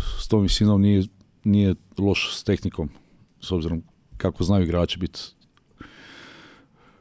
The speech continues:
tih, tih karakteristika, tako da mislim da će nam svakako pomoć i mi moramo njemu pomoć u startu.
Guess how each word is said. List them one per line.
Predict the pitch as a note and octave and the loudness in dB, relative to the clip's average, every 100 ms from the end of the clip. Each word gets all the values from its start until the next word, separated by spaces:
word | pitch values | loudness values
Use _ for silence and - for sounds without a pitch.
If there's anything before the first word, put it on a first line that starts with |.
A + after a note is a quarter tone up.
| _ _ | _ _
tih, | - G#2 - - - | 0 0 0 -8 -4
tih | A2 F#2+ | 0 0
karakteristika, | F#2+ F2+ - G#2 B2 G2+ F#2 | 0 -2 2 2 2 2 0
tako | G2 G#2 - | 0 -2 2
da | G2 | 2
mislim | G2+ - | 2 0
da | D2+ | -2
će | - | -2
nam | |
svakako | E2+ G2+ - D#2+ | 0 0 -2 -2
pomoć | E2 G#2+ G#2+ - - - - - - - _ _ _ _ | 0 2 2 0 -4 -6 -8 -12 -20 -20 _ _ _ _
i | F#2+ | 2
mi | F#2 | 2
moramo | F#2 F2 | 2 0
njemu | F#2 F2+ | 0 -2
pomoć | - F2 - | -2 -6 -6
u | |
startu. | - G#2+ G#2+ - | -6 -4 -4 -6